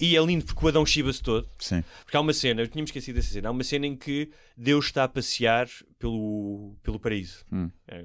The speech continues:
Speaker 1: porque é normal, Deus se gosta de passear em jardins, não é?
Speaker 2: É como quando o C E O vem,
Speaker 1: E vira-se para o
Speaker 2: vem à fábrica, não é?
Speaker 1: Sim, e vira-se para o Adão e diz,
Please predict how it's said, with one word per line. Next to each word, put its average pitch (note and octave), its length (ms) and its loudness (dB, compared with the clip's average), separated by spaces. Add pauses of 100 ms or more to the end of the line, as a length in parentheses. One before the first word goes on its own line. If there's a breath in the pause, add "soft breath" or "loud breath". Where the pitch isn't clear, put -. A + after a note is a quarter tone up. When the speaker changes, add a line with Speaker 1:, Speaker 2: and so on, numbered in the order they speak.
Speaker 1:
porque - 200 -16
é - 20 -10
normal, A2 320 -2
Deus G#2+ 300 -4
se - 120 -14
gosta G#2 220 -8
de - 20 -14
passear A#2 240 0
em B2+ 60 2
jardins, D3 320 4
não F#2+ 100 0
é? - 40 0
Speaker 2:
É - 100 -6
como G2+ 260 4
quando G2+ 200 4
o G2+ 60 6
C - 180 4
E G2+ 180 8
O G2+ 160 8
vem, F2+ 380 4
Speaker 1:
E G#3 100 6
vira-se G#3 360 4
para F#3 120 2
o E3+ 60 6
Speaker 2:
vem G#2 100 6
à F#2+ 80 6
fábrica, E2+ 480 2
não E2 100 -2
é? E2 40 -2
Speaker 1:
Sim, B2+ 180 2
e D3+ 100 6
vira-se F3+ 320 2
para - 120 2
o D#3+ 160 8
Adão D#3+ 260 4
e D3 60 2
diz, A2 180 -2